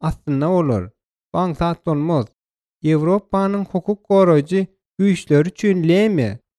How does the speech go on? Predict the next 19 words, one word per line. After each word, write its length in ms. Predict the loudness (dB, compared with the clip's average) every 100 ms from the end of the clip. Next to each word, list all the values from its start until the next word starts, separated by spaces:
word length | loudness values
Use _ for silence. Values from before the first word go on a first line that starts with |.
| -6
gahryman. 600 | -6 -4 -4 -2 -2 -4 -10 _ _ -6
Emma 280 | -2 0 -2
siziň 280 | -2 -4 -4 -2
kömegiňiz 540 | -2 0 0 0 -4 0
bilen 300 | 2 4 2
men 220 | 2 0
muny 260 | 2 0 0 -2
edip 240 | -4 _
bilerin. 380 | 0 0 0 -6 -16 _ _
"Men 160 | -4 -4
size 240 | 0 0
kömek 360 | 2 2 2 2
ederdim, 560 | 2 0 0 -2 -6 -8 _ _ _
jenap 420 | -6 -4 -6 -8
Kodur. 440 | -2 2 2 0 -6 -10 _
Emma 300 | -4 -2 0
men 260 | 0 -2 0
öz 260 | 0 0
doganymyň 520 | 0 2 2 0 -2